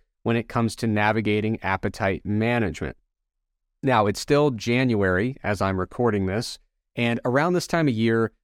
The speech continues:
a lot of people have goals pertaining to weight loss or fat loss or body recomposition. So for that reason, in this episode, I'm gonna talk a lot about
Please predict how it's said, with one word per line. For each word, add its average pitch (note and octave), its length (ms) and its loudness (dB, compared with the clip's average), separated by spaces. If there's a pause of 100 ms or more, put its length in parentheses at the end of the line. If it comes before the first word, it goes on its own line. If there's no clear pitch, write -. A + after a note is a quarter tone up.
(120)
a - 80 -2
lot A2+ 260 2
of C3+ 80 2
people B2+ 280 0
have A2 240 2
goals G#2 320 0
pertaining G2+ 560 -2
to F#2 480 -2
weight A#2+ 280 0
loss A2 520 2
or F#2+ 200 -4
fat B2 360 2
loss G#2 340 2
or F#2+ 160 -4
body A2 380 0
recomposition. G#2+ 960 -2 (240)
So D3+ 160 2
for D#3 120 0
that F3 220 2
reason, C3 360 0
in A2+ 100 -2
this C#3 180 0
episode, A2+ 520 0
I'm A2 120 0
gonna C#3+ 240 0
talk C3+ 300 0
a A#2+ 60 2
lot B2 340 0
about A2+ 400 0